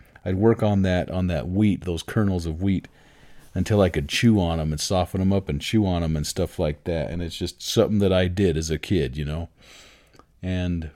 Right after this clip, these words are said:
I just really had that foundational, um,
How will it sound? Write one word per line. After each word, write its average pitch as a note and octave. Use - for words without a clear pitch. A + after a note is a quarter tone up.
I G2+
just F#2+
really A2
had G2
that E2
foundational, F2
um, C2+